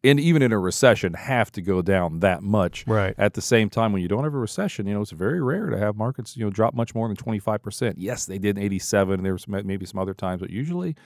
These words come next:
Speaker 1: things tend to bottom right about there, and that's sure enough where we did this time as well.
Speaker 2: And then there are other historical patterns that we've talked about in the past, whether it's year three of the presidential cycle, right, tends
Speaker 1: Yes,
Speaker 2: to be
Speaker 1: it
Speaker 2: positive.
Speaker 1: does. Yeah, this, this is year three. We'll call it the pre-election year. You know, on a total return basis, year three has not been negative, has not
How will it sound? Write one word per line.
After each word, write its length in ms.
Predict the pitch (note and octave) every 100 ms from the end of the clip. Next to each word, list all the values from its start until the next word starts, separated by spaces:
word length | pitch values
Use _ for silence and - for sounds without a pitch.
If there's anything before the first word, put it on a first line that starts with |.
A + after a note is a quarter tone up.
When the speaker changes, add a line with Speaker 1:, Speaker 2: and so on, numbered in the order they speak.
| _ _ -
Speaker 1:
things 220 | C3+ D#3+
tend 160 | - E3
to 60 |
bottom 360 | B2 B2+ D#3+ A#2+
right 120 | A#2+
about 180 | A#2+ A#2
there, 180 | C#3+ D#3+
and 80 |
that's 200 | B2+ C3+
sure 240 | - D3 D#3+
enough 160 | E3+ D#3
where 120 | D#3
we 100 | E3
did 160 | D#3 D#3
this 160 | E3
time 240 | - C#3 C3
as 80 |
well. 240 | A#2+ D3+ A#2 - -
Speaker 2:
And 120 | B2
then 100 | B2
there 120 | A#2+
are 40 |
other 160 | B2+ B2
historical 340 | B2 - B2
patterns 380 | A#2 A#2+ A#2 A#2
that 100 | A#2+
we've 140 | A#2+ A2+
talked 160 | A#2+
about 120 | A#2+ A#2
in 60 |
the 60 | A2
past, 360 | A#2+ A2+ A#2
whether 180 | A#2 A2
it's 120 | A2
year 140 | B2+ A2
three 480 | - A#2 A#2 A#2 C3
of 120 | A#2
the 60 |
presidential 500 | A2+ A#2+ G#2+ A2 G#2+
cycle, 320 | - G#2+ A2 A2
right, 180 | G#2+
tends 220 | - A2 G#2
Speaker 1:
Yes, 100 | G2+
Speaker 2:
to 60 |
be 60 | G2+
Speaker 1:
it 20 | G#2
Speaker 2:
positive. 220 | G#2+ G2+
Speaker 1:
does. 60 | G2+
Yeah, 120 | F#2+
this, 180 | G2 -
this 180 | A2
is 140 | A2 G#2
year 160 | A2+
three. 340 | A2 - G#2 G#2
We'll 120 | G2
call 140 | -
it 60 | G2+
the 60 | G2+
pre-election 840 | - B2 A2+ G#2+ G#2 - - F#2
year. 240 | F#2+ F#2 F#2+
You 80 | F#2+
know, 80 |
on 80 | G2
a 40 | F2+
total 580 | - - C#3+ C#3+ C#3+
return 500 | A#2 A2 - A2+ G#2+
basis, 500 | G2 G#2 G#2 E2 D2
year 220 | - G2+ G2+
three 260 | - G#2+
has 120 | F2+
not 200 | F#2+ G2
been 200 | - F#2
negative, 560 | F2+ F#2 F2 E2 D#2+ -
has 300 | F2+ F#2+ G2+
not 160 | G#2+